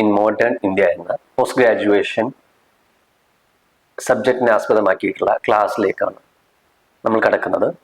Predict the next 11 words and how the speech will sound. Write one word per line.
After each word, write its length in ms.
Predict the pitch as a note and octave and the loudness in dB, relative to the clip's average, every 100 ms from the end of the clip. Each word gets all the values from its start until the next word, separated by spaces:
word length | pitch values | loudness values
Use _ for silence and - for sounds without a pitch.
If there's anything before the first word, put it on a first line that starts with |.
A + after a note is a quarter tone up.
| - | 0
ബ്ലോക്ക് 320 | C#3 D3 D3 C3+ | 2 4 2 2
one-ലെ 340 | G#2 F#2 G2 - _ _ - | 0 0 0 -2 _ _ 0
ഫസ്റ്റ് 260 | E3 E3 | 0 2
യൂണിറ്റ് 320 | G3+ C3 A2+ G#2+ | 2 4 4 2
ആയിട്ടുള്ള 400 | G2 G2 F#2+ - - | 2 2 0 0 2
Colonial 560 | C3+ C#3+ D3 D#3 D#3+ E3 - - | 4 4 2 2 0 0 -8 -2
Intervention 580 | C3 C3 C3 A#2 G2+ - A#2+ A#2+ | 2 4 4 2 0 -4 -4 0
in 60 | A#2 A#2 A2+ | -2 0 0
India 340 | A2 B2 C#3 C#3 A#2 | 2 4 2 2 2
and 160 | A2+ A#2+ - - - - - E4 | 2 0 -8 -16 -20 -20 -4 -2
Its 120 | D#4+ | 0